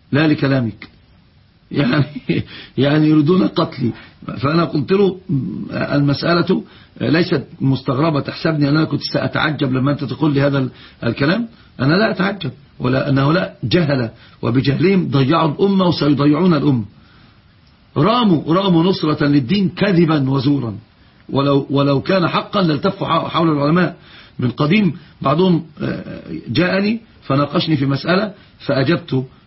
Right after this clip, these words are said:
وبينت له تفنيدا، وقف حائرا، ثم وجدته بعد ما سبني، طبعًا أنا، أنا، أنا أقل من أن يسبني، شرفني بالمسبة، فوجدته أطلق لسانه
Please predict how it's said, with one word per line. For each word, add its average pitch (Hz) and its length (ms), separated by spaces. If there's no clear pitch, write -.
وبينت 139 440
له 165 200
تفنيدا، 143 560
وقف 143 380
حائرا، 143 520
ثم 190 360
وجدته 170 640
بعد 156 400
ما 156 100
سبني، 147 420
طبعًا 165 300
أنا، 160 180
أنا، 151 340
أنا 151 180
أقل 175 360
من 147 140
أن 139 200
يسبني، 139 800
شرفني 147 560
بالمسبة، 185 600
فوجدته 156 760
أطلق 170 380
لسانه 160 520